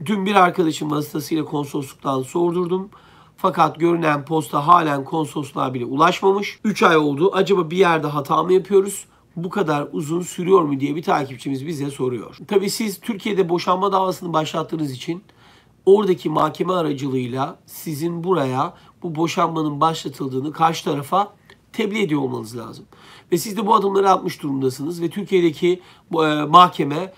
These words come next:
Cumhuriyet Savcılığına, Cumhuriyet Savcılığından, ha, Dışişleri Bakanlığına, Dışişleri Bakanlığından,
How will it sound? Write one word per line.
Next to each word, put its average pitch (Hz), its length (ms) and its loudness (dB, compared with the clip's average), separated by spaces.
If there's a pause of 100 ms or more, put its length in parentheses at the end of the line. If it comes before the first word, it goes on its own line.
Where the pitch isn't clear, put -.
(220)
Cumhuriyet 180 340 2
Savcılığına, 139 600 -2
Cumhuriyet 160 280 -4
Savcılığından, 147 760 -2 (240)
ha, 151 240 0
Dışişleri 156 340 -2
Bakanlığına, 135 600 -2
Dışişleri 147 300 -6
Bakanlığından, 139 840 -4